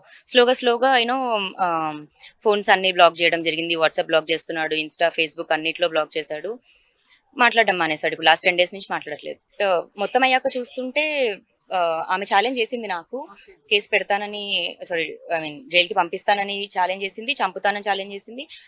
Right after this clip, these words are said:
రాజుని నీ దగ్గర నుంచి విడదీస్తానని challenge చేసింది. అవే జరుగుతున్నాయి. So, next నన్ను చంపేదే. So, నేను normal, ఆ, అమ్మాయిని, ఆ, నాకు ఎటువంటి, ఆ, protection లేదు. ఇంట్లో ఉండాల్సిన అతను ఇల్లు వదిలేసి వెళ్ళిపోయాడు. తమ్ముడు చిన్నోడు, మా పేరెంట్స్ కూడా ఇక్కడ ఉండరు.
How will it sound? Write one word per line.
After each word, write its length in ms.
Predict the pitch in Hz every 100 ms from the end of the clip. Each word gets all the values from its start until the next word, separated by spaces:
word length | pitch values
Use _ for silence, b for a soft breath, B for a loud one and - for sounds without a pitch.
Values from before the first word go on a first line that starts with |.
| B
రాజుని 300 | 214 220 247
నీ 100 | 254
దగ్గర 220 | 208 202 214
నుంచి 440 | 220 240 220 185
విడదీస్తానని 600 | 175 175 185 - 196 196
challenge 380 | 180 165 156 151
చేసింది. 400 | 143 160 170 269 b b b b -
అవే 160 | 262
జరుగుతున్నాయి. 520 | 277 240 226 214 185
So, 120 | 180 277
next 260 | 254 -
నన్ను 200 | 302 269
చంపేదే. 480 | 220 214 220 175 165 b b b 202 -
So, 320 | 254 254 240 233
నేను 240 | 226 233 247
normal, 400 | 226 240 277 254
ఆ, 360 | 214 185 170 -
అమ్మాయిని, 760 | 180 180 175 170 170 185 185 - -
ఆ, 100 | 165
నాకు 220 | 165 180
ఎటువంటి, 560 | 180 190 190 196 175
ఆ, 140 | 160 156
protection 460 | - 170 175 202
లేదు. 260 | 185 165 165
ఇంట్లో 260 | 165 160 190
ఉండాల్సిన 360 | 190 185 202
అతను 420 | 185 190 202 226 226 B B B
ఇల్లు 140 | 190 196
వదిలేసి 240 | 185 208
వెళ్ళిపోయాడు. 640 | 180 180 180 170 156 151 156 -
తమ్ముడు 300 | 170 185 -
చిన్నోడు, 320 | 165 160 147
మా 60 | 151
పేరెంట్స్ 540 | 147 156 165 170 -
కూడా 140 | 180 185
ఇక్కడ 180 | 180 156
ఉండరు. 320 | 156 156